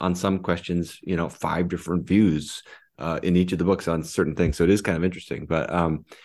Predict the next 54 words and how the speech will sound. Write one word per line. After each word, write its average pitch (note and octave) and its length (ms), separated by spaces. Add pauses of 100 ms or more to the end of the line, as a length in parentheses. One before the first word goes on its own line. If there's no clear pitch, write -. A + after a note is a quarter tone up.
(300)
yeah, D3 240
I A#2+ 100
mean, A#2+ 220
he, A2 420
he's A2 240
fascinated. A2+ 600
There, G2+ 180
the, F#2 320
I F#2 80
start A2 220
off G#2 140
one G#2+ 100
of G2+ 60
the F#2 60
chapters G2 420
with F2+ 120
a F2 40
quote F#2 280
from F#2 120
him F2+ 120
where F2 120
he's F2 180
basically F2+ 420
saying, F2+ 260
like, - 240
"I'm, - 180 (460)
I F#2+ 80
w-, F#2+ 260
if F2+ 140
Moses G#2 460
were F2+ 160
alive, F2 440
I E2 40
would D#2+ 340
run F#2 240
to F#2 80
him F2 300
and, D#2+ 280
and D#2+ 320
beg F#2 300
him F#2 200
to F#2 80
tell F#2+ 220
me, F2+ 180
what F2 200
does F2 160
this E2+ 220
mean?" E2+ 320 (440)
<laughs> - 360 (300)
Because G2+ 420
he's, F2+ 280
he's F2+ 480
kind G#2+ 200
of E2+ 260